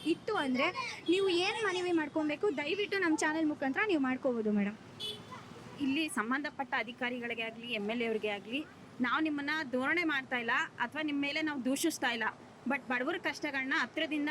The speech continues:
Speaker 2: ಆಲಿಸಿ, ಎಲೆಕ್ಷನ್ ಟೈಮ್‌ಗಳಲ್ಲಿ ಅಷ್ಟೇ ಅಲ್ಲ ಜನಗಳನ್ನ ಉಪಯೋಗಿಸ್ಕೊಳ್ಳೋದು. ಇಲ್ಲಿ ಸಮಸ್ಯೆಗಳು ಏನೇನಿದೆ, ಕುಡಿಯೋ ನೀರಿಲ್ಲ, ಕರೆಂಟ್ ಇಲ್ಲ, ಬಾತ್ರೂಮ್ಗಳಿಲ್ಲ, ಅದೇ ನಿಮ್ಮನೆಗಳ-, ನಿಮ್ಮನೇಲಿರೋ ಹೆಣ್ಮಕ್ಳುಗಳಿಗೆ ಇದೇ ರೀತಿ ಸಮಸ್ಯೆಗಳಾಗಿದ್ರೆ ನೀವುಗಳು ಏನ್ ಮಾಡ್ತಾ ಇದ್ರಿ? ನಮ್ಮಿಂದ ನಿಮಗೆ ಬರುವಂತ ಪ್ರಶ್ನೆಗಳು ಇಷ್ಟೇ, ನೀವೇನ್ ಮಾಡ್ತಾ ಇದ್ರಿ?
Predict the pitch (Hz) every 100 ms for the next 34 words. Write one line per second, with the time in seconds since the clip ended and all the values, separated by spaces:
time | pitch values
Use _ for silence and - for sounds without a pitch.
0 | 254 226 269 - 233 220 262 285 320 359
1 | 330 311 294 285 277 262 233 - 294 269
2 | 254 220 240 262 262 233 240 240 240 233
3 | 214 214 269 - - - - 180 - 247
4 | 262 302 330 294 269 285 277 247 240 240
5 | 269 285 269 269 277 240 220 214 226 254
6 | 294 269 240 220 208 - - - 240 240
7 | 330 320 294 269 247 240 247 - 277 269
8 | 381 370 320 370 381 339 330 302 302 339
9 | 359 339 330 285 294 311 311 285 277 254
10 | 285 294 277 262 226 254 254 233 220 240
11 | 311 294 285 302 277 311 277 247 233 208
12 | 196 - - - - 254 262 302 359 381
13 | 349 320 311 294 269 262 302 330 302 269
14 | - 277 269 277 - 240 262 359 339 330
15 | 294 247 240 208 190